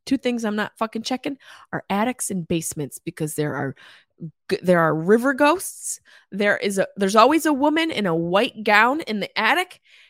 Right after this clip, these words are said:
and there's a fucking demon in the basement. We all know that. I don't need to check. I know they're there.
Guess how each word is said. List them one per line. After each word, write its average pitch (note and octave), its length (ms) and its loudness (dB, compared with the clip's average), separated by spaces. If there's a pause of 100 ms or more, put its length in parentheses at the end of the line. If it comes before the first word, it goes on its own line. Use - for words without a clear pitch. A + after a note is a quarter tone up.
(140)
and G#3 140 -4
there's G#3+ 200 -4
a G#3+ 60 -2
fucking D4+ 760 -6
demon C#4+ 380 -2
in A3 100 -2
the G3 120 -4
basement. F#3+ 540 -8
We A#3+ 180 -10
all D#4+ 200 2
know C4 260 0
that. D3+ 220 -4
I G#3+ 100 0
don't E4+ 140 -2
need G4+ 140 -4
to G4+ 60 -16
check. - 640 -8 (640)
I D4+ 100 -4
know G4+ 300 -2
they're G4+ 180 2
there. F#4+ 500 0